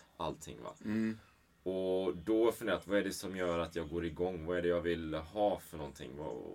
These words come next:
Speaker 1: och sådär. Och det är inte alltid som man kanske pratar så tydligt om hunger och ambition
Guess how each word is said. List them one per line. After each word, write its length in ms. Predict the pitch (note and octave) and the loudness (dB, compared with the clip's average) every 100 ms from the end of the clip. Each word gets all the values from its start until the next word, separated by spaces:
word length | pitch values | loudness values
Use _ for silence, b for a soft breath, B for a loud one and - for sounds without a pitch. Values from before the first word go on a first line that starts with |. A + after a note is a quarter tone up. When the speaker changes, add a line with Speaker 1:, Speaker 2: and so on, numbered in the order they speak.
| - | -12
Speaker 1:
och 140 | - | -12
sådär. 240 | - D#2 A#1 | -6 -4 -2
Och 240 | E2+ E2+ - _ b b b b b b b _ _ | -2 -2 -8 _ b b b b b b b _ _
det 80 | - | -10
är 60 | - | -6
inte 640 | C3 A#2+ F#2+ - - A#2+ - | -2 -2 -4 -6 2 2 4
alltid 520 | C3 G2 - F#2+ E2+ | 4 2 -4 -6 -4
som 160 | - | -6
man 160 | F#2 F2+ | -4 -4
kanske 480 | F2 F#2 E2+ - F2 | -4 -4 -4 -2 -4
pratar 560 | - - G2+ - - | -4 0 0 0 -2
så 180 | A2 B2+ | -2 -2
tydligt 480 | G#2 A#2 F2+ D#2 D2+ | -4 -2 -2 -4 -8
om 280 | - E2+ D#2 | -4 -2 -4
hunger 440 | D#2 G2 D2+ D#2 | -6 -6 -6 -6
och 120 | D2+ | -4
ambition 640 | D2+ D2 - - C3+ B2 | -4 -8 -10 -6 -4 -4